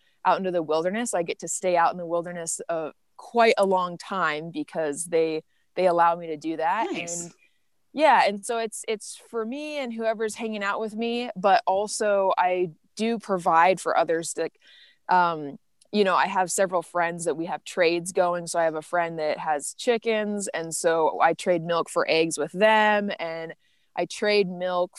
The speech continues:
Speaker 1: f-, for mostly foods, other items, but mostly food items. So I have a friend that, you know, like, canned a bunch of apples and made applesauce. I traded milk for that. So that kind of thing. So
Speaker 2: That's
Speaker 1: yeah.
Speaker 2: amazing. I mean, what, what's
Speaker 1: Yeah.
Speaker 2: more important than food, as I'm sure we can talk about when we get into your, uh,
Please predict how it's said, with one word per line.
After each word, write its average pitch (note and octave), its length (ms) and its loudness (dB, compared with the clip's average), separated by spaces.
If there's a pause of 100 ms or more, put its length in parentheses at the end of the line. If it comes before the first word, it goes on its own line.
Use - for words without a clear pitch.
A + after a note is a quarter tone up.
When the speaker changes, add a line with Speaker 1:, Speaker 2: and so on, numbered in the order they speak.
(140)
Speaker 1:
f-, F3+ 60 -10
for G3 140 -2
mostly B3+ 480 0
foods, A3+ 480 -2
other C#4 280 6
items, A3 380 2
but F#3+ 140 -6
mostly G#3+ 320 -8
food G#3 320 -4
items. D#3 380 -2
So F3+ 80 -6
I F3 60 0
have F3 100 -4
a E3 40 -12
friend F#3+ 260 -6
that, - 60 -14 (120)
you F#3+ 100 -6
know, D#3+ 140 -8
like, C#3 180 -8 (360)
canned G#3 320 -4
a F#3+ 40 -2
bunch F3 260 -4
of D#3 160 -8 (120)
apples G#3 440 2
and F3 100 -4
made D#3+ 140 -2
applesauce. F#3+ 600 0
I - 40 -16
traded D#3+ 280 -12
milk D#3 200 -12
for E3 120 -8
that. E3+ 260 2
So - 160 -4
that D3+ 180 0
kind E3 160 -12
of - 80 -16
thing. E3 300 -10
So - 240 -8 (100)
Speaker 2:
That's - 380 -12
Speaker 1:
yeah. F3+ 60 -8
Speaker 2:
amazing. F3+ 520 -6
I - 100 -2
mean, A#3+ 180 0
what, B3+ 260 0
what's C4 260 0
Speaker 1:
Yeah. C4 60 -2
Speaker 2:
more C4 120 2
important A3+ 480 -4
than G3 140 -2
food, A3 420 0
as G#3+ 260 0
I'm G3+ 120 -2
sure G#3 280 -4
we A3 120 -6
can G#3+ 120 -10
talk G#3 240 -2
about F#3 220 -2
when F#3+ 80 -6
we F#3+ 100 -6
get F#3+ 160 -2
into G3 220 -6
your, F3+ 280 -2
uh, F3 440 -2